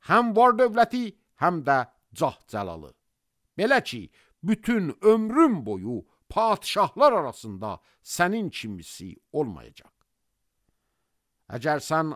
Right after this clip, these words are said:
atan Davud kimi qaydalarıma və əmrlərimə əməl edib yollarımla gedəsən, o zaman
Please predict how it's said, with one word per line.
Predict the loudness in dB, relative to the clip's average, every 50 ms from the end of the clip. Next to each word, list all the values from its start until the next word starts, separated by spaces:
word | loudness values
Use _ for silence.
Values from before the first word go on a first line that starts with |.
| _ -8
atan | -8 -6 -2 0 0 0 2 2
Davud | 4 4 4 4 2 -4 -6
kimi | _ -14 -12 -8 -6 -4 -4 -4 -4 -6 -8 _
qaydalarıma | 2 4 4 4 4 2 0 0 2 2 0 0 0 2 4 4 2 2 0 -2
və | -4 -4 _ _ -6
əmrlərimə | -4 -4 -2 -4 -4 -6 -4 0 0 0 0 0 -2 -4 -4 -6 -6 -6 -4
əməl | 2 4 4 4 4 0
edib | -2 -4 -8 -10 -12 _ _ _ _ -2
yollarımla | 6 8 10 10 8 6 4 4 4 6 6 4 2 0 -2 -4
gedəsən, | -4 -8 -10 -10 -10 -4 -2 -2 -2 -4 -8 _ _ _ _ -2
o | 2 4 4
zaman | 4 2 -2 -4 -4 -4 -8 -12 -12 -14 -16